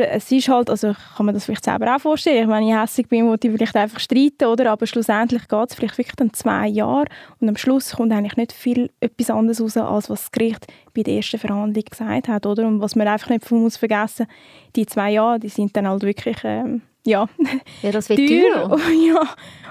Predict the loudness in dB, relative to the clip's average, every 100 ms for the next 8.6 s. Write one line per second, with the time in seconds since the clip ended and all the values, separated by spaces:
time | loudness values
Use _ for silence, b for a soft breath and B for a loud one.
0 | -2 4 4 4 2 0 0 0 0 2
1 | 2 4 0 -2 -2 -2 0 0 2 0
2 | -2 -8 -6 -4 0 0 0 0 -2 -2
3 | -4 -2 -2 2 0 0 0 2 2 0
4 | 0 0 -2 b b _ -18 -18 _ -20
5 | _ -2 0 0 -2 _ -2 0 0 2
6 | 2 2 0 0 0 0 -2 -4 -2 -4
7 | -2 -4 -2 2 4 2 0 -4 0 2
8 | 2 0 -2 0 0